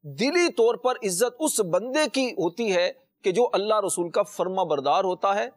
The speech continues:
نمازی ہوتا ہے۔ اب دیکھیے، آج بھی کوئی نمازی اگر آ جائے، کوئی داڑھی والا آدمی آ جائے، تو اب لوگ اس کا احترام کرتے ہیں۔ بس میں چلے جائیں تو وہاں بھی لوگ اس کی respect کرتے ہیں،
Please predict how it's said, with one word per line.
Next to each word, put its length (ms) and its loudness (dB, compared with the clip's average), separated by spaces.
نمازی 520 0
ہوتا 220 2
ہے۔ 60 4
اب 100 -2
دیکھیے، 240 0
آج 280 2
بھی 180 -4
کوئی 140 2
نمازی 520 2
اگر 180 2
آ 120 4
جائے، 300 0
کوئی 160 0
داڑھی 280 2
والا 220 2
آدمی 320 0
آ 120 2
جائے، 260 0
تو 420 2
اب 120 0
لوگ 360 2
اس 160 -6
کا 140 0
احترام 440 0
کرتے 340 -4
ہیں۔ 100 -12
بس 260 -2
میں 120 -2
چلے 260 0
جائیں 180 0
تو 160 -2
وہاں 260 2
بھی 280 0
لوگ 240 0
اس 140 -4
کی 160 -8
respect 300 -4
کرتے 300 -4
ہیں، 180 -4